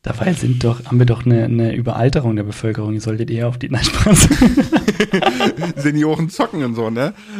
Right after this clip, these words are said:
Speaker 2: Ähm, was ist eurer Meinung nach angesagt? Also ich muss ganz ehrlich sagen, ich bin jemand, der überhaupt nicht nach Trends rennt. Weil,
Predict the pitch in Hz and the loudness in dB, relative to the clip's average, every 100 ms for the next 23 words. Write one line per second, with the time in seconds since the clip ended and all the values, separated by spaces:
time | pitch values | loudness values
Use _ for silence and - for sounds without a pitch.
0 | 202 143 143 156 156 151 - _ _ _ | -10 -4 -2 -2 -4 -10 -16 _ _ _
1 | _ _ 143 156 156 170 160 156 156 151 | _ _ -8 -8 -8 -6 -4 -2 -4 -4
2 | 147 156 151 110 123 127 147 - 160 165 | -8 -8 -6 -6 -8 -10 -10 -8 -8 -6
3 | 143 131 127 135 156 - - 151 175 139 | -8 -8 -8 -6 -8 -14 -12 -8 -6 -6
4 | 139 156 135 - 151 143 151 139 - 175 | -8 -8 -12 -10 -10 -4 -4 -6 -4 -2
5 | 170 165 170 175 _ 151 143 151 160 - | 0 0 -2 -6 _ -6 -2 -2 -2 -4
6 | - 135 131 - - 123 120 - - 80 | -10 -6 -6 -8 -6 -4 -4 -8 -14 -16
7 | 82 _ 107 113 127 147 185 | -16 _ -12 -8 -4 -4 -6